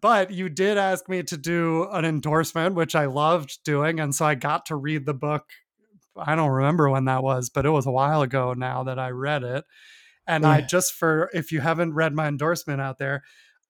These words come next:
Speaker 1: I'll tell you all now. I wrote that
Speaker 2: <laughs>
Speaker 1: Bisexual Men Exist is the book I wish I had read when I was beginning to recognize my own bisexuality,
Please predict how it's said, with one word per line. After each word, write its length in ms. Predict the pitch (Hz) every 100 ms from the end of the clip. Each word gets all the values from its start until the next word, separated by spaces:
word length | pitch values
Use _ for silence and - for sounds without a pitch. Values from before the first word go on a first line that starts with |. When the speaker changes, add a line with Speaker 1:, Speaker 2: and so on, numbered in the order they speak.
| -
Speaker 1:
I'll 140 | 139
tell 200 | - 156
you 160 | 160 151
all 140 | 147
now. 320 | 147 170 139 135 - - _
I 140 | - 170
wrote 220 | 156 160
that 140 | 160
Speaker 2:
<laughs> 20 | 156
Speaker 1:
Bisexual 640 | 139 - 180 - 202 156
Men 300 | 170 170 170
Exist 500 | 131 147 175 175 - _
is 260 | 165 147 127
the 80 |
book 280 | 131 180 180 185
I 100 | 143
wish 300 | 151 170 180
I 100 | 143
had 140 | 131
read 260 | 131 147 139
when 160 | 135 139
I 200 | 143 147
was 180 | 143 -
beginning 420 | 135 139 139 135
to 100 | 143
recognize 560 | 135 139 139 131 131 123
my 200 | 127 123
own 240 | 143 135
bisexuality, 880 | 139 120 - 127 139 127 131 139